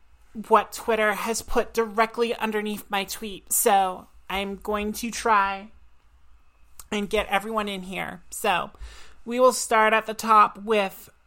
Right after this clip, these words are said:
Mark G at daytime underscore baller. Always good to have Mark chime in. Mark would be hopeful for a few games over five hundred if they don't pick up some pitchers. But a few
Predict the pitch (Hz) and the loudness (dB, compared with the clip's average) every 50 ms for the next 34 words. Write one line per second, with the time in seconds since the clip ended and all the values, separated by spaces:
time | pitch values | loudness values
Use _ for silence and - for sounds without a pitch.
0 | _ - - 214 208 214 226 214 220 - - - 226 233 220 208 - - 202 202 | _ -18 -4 2 4 4 4 4 2 -4 -8 -6 -2 0 0 0 2 4 4 4
1 | 214 202 - - 170 170 - 220 214 220 208 - 214 226 220 214 214 196 - - | 4 4 0 -6 -12 -8 -6 -4 -4 -4 -6 -6 -4 -4 -2 -2 -4 -4 -6 -6
2 | 208 226 220 226 214 214 - - 214 220 220 220 180 170 - - - 190 196 196 | -6 -2 0 0 -2 -2 -4 -4 -2 0 0 0 -2 -4 -10 -8 -2 2 2 4
3 | 196 196 190 180 165 - - - - - - - - - - - - - 208 196 | 4 2 0 -2 -4 -6 -8 -10 -14 -18 -20 -20 -20 -20 -20 -20 -12 -10 -8 -8
4 | 185 190 - 208 190 - 196 180 196 185 180 180 190 185 180 - - - - - | -8 -6 -8 -8 -8 -8 -8 -8 -8 -8 -2 0 2 2 2 0 -6 -18 -16 -12
5 | - - 202 190 185 190 202 202 196 185 185 190 - - - - - - - - | -8 -6 -6 -6 -4 -4 -4 -4 -4 -6 -8 -10 -14 -20 -20 -20 -20 -20 -20 -20
6 | - - - - - - 240 247 254 247 262 214 247 233 214 208 240 226 220 - | -20 -20 -20 -20 -4 2 4 4 4 4 0 -2 -2 0 2 4 2 2 2 4
7 | - 226 220 214 220 - 233 220 214 214 - 233 226 214 254 247 240 233 233 233 | 4 4 4 4 4 2 2 2 2 0 -4 -10 -6 -4 -2 -2 0 0 0 0
8 | 226 214 220 202 - 220 208 202 196 190 185 202 202 190 190 190 185 185 185 185 | 2 0 0 -2 0 0 0 0 -2 -4 -6 -6 -6 -4 -2 -2 0 0 0 -2
9 | 202 - - _ _ _ _ 220 208 208 208 - - - - - - - - 240 | -6 -12 -20 _ _ _ _ 0 0 0 -2 -6 -14 -20 -20 -20 -20 -16 -10 -8
10 | 226 220 202 208 196 196 185 196 196 - 208 185 - - - 196 175 196 202 180 | -4 0 2 2 2 2 0 -6 -4 -2 -2 -2 -2 -4 -8 -8 -6 -4 -6 -6
11 | - - 190 170 135 - 196 - - - - - - - 202 196 - 220 220 233 | -6 -8 -10 -10 -10 -12 -14 -18 -20 -20 -20 -20 -12 -12 -12 -10 -6 -6 -4 -4
12 | 247 | -6